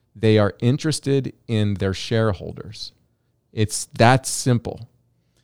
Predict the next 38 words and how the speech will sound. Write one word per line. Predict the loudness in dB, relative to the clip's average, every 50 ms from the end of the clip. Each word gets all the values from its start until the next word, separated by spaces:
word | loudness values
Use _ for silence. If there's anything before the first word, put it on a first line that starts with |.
| _ _ _
The | -2 2
net | 4 4 4 4
effect | 4 2 2 2 2 2 -2
was | -4 -4
the | -2 -2
research | 0 0 0 0 0 0 -2 -2 -2 -2
on | -4
psychosocial | -2 0 -2 -2 0 -2 -2 -2 0 -2 -2 0 -2 -2
interventions | -2 -2 -2 -2 -2 -4 -4 -4 -4 -6 -4
that | -4 -2
also | -2 -2 -2 -2 -2 -2
raised | 0 0 0 -2 -4 -6
questions | -2 0 0 0 0 0 -4 -6 -4
about | -2 -4 -4 -2 -4
the | -6
effectiveness | -6 -4 -4 -6 -4 -6 -6 -6 -6 -6 -6
of | -6 -4
A | -4 -2
D | -2 -2 -2
H | -2 -4 -6
D | -10 -10 -10
drug | -4 0 2 2 2 0 -4 _ _ _ _ _ _
treatment | -4 0 0 2 2 2 0 0
was | -2 -4 -4
terminated | -6 -8 -2 4 6 6 8 8 6 6 6 6 6 4 4
and | 2 2
study | 2 2 2 4 4 2
findings | 0 2 2 2 2 2 0 -2 0 -2
were | -2
suppressed. | -2 -4 -6 -12 -8 -6 -6 -6 -6 -8 -12 -16 -20 -20 _ _ _ _ _ _ _ _ _ _ _ _ _ _ _
This | -4 -2 0 2
helped | 2 2 2 2
pave | 0 2 2 2 2
the | 0 -2
way | 0 0 0 0
for | -2 -6
continued | -10 -8 -8 -8 -6 -6 -4 -4 -4 -4 -4 -2 -2
escalation | -2 -2 -2 -4 -2 0 2 2 2 0 0 -2 -2 -4 -4